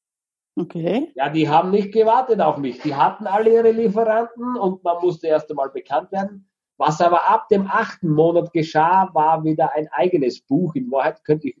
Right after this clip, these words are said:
Speaker 2: über diese zwölf Monate ein eigenes Buch schreiben.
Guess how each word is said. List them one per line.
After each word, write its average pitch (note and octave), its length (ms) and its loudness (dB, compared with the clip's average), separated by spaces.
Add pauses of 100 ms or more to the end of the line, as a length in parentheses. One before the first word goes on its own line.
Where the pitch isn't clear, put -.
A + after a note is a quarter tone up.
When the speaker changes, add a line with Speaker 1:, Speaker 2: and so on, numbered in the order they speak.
Speaker 2:
über D#3+ 320 -10 (120)
diese F3+ 400 0 (340)
zwölf D#3 300 0
Monate D#3 360 4
ein B2+ 100 -2
eigenes C#3+ 380 -2
Buch D#3 240 0
schreiben. A2+ 500 -10